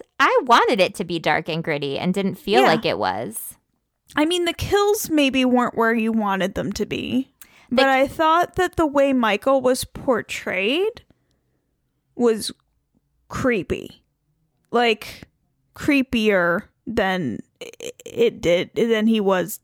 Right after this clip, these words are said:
Speaker 2: you know, in, in other films. I thought that, I don't know, like, Michael is an interesting killer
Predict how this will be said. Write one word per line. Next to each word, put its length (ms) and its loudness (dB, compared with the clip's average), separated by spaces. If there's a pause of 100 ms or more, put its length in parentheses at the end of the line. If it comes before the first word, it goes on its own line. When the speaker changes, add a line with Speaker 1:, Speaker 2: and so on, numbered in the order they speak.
(180)
Speaker 2:
you 160 0
know, 180 -6
in, 180 -2
in 160 -2
other 220 -4
films. 540 -6 (600)
I 140 2
thought 440 0
that, 400 0 (3000)
I 120 2
don't 280 0
know, 320 4
like, 260 0
Michael 420 2 (140)
is 160 2
an 80 -2
interesting 720 0
killer 600 0